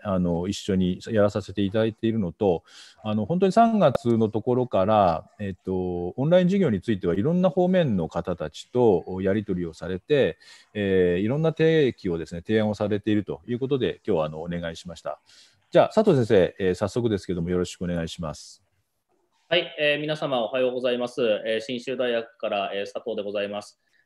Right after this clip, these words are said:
Speaker 2: えっと、本日はウィズコロナ時代のアイシーティー活用教育というような、えー、タイトルで、えー、講演をということを、えー、お願いされておりますので、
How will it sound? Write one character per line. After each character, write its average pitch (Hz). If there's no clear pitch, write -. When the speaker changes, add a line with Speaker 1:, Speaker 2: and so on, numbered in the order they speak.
Speaker 2:
え 156
っ 156
と、 160
本 208
日 175
は 123
ウ -
ィ 110
ズ 156
コ 156
ロ 156
ナ 156
時 151
代 131
の 95
ア 104
イ 101
シ 104
ー -
テ 117
ィ 101
ー -
活 -
用 107
教 101
育 90
と 80
い 101
う -
よ 104
う -
な、 113
え 92
ー、 -
タ 113
イ 101
ト 87
ル 85
で、 80
え 95
ー、 -
講 98
演 95
を 98
と 90
い 85
う -
こ 90
と 98
を、 107
え 95
ー、 87
お 92
願 92
い 92
さ 101
れ 98
て -
お 104
り 107
ま 113
す -
の 107
で、 117